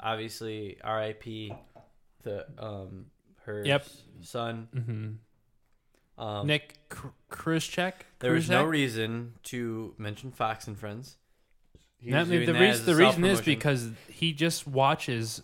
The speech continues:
Speaker 2: Fox and Friends, and it's a constant echo chamber of his talking points
Speaker 1: Yeah.
Speaker 2: every day.
Speaker 1: But I, I, I understand that. So, but grading his tweet, um,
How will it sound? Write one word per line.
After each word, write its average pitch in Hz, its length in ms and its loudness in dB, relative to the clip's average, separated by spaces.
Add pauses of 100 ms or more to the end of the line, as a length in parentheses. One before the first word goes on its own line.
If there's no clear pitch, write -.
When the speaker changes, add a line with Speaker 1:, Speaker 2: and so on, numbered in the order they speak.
(100)
Speaker 2:
Fox 127 380 0
and 127 100 -2
Friends, 117 320 -2
and 117 80 -2
it's 117 140 -4
a 127 40 -8
constant 135 460 -2
echo 123 280 -4
chamber 120 440 0
of 107 100 -2
his 110 160 -2
talking 120 520 -6
points 107 400 -14
Speaker 1:
Yeah. 131 200 2
Speaker 2:
every 117 220 -6
day. 107 220 -6 (140)
Speaker 1:
But 180 180 6
I, 185 140 4
I, 165 300 2
I 160 100 2
understand 135 520 -2
that. 98 280 -6
So, 123 400 -4
but 143 280 -2
grading 170 300 0
his 139 220 -4
tweet, - 440 -12 (1700)
um, 117 380 2